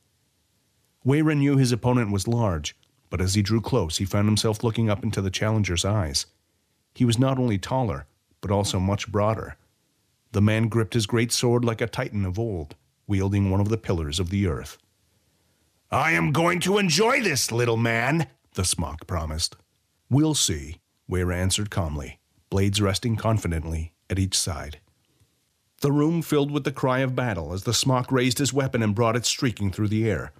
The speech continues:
Weyra stepped to the side with a parry and flashed his blade at the man's neck. A scratch appeared below his beard and spit a small line of blood to his collar. The smock reached to the cut and then inspected his damp fingers.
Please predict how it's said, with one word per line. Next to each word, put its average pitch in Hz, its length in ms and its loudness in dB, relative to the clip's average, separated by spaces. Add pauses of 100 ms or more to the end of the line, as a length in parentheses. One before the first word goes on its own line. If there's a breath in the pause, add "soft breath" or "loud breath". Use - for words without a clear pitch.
(520)
Weyra 131 280 2
stepped 131 300 -2
to 135 60 -10
the 123 100 -4
side 123 320 0
with 123 140 -4
a - 20 0
parry 110 400 -2
and 92 160 -2
flashed 120 340 -2
his 131 120 -2
blade 117 320 0
at 98 80 -4
the 113 80 0
man's 104 320 0
neck. 90 320 -2 (560)
A 120 40 2
scratch 156 400 -2
appeared 107 300 -2
below 113 220 2
his 110 120 0
beard 110 380 0 (220)
and 107 120 2
spit - 220 -4
a 101 60 -4
small 117 360 0
line 117 220 0
of 117 140 -2
blood 104 260 0
to 101 120 -4
his 101 120 0
collar. 107 460 -4 (540)
The 113 100 0
smock 113 400 0
reached 135 320 0
to 107 80 -2
the 90 100 -6
cut 120 300 -4 (400)
and 104 120 2
then 101 120 4
inspected 104 500 -2
his 95 160 -4
damp 95 260 -2
fingers. 87 540 -4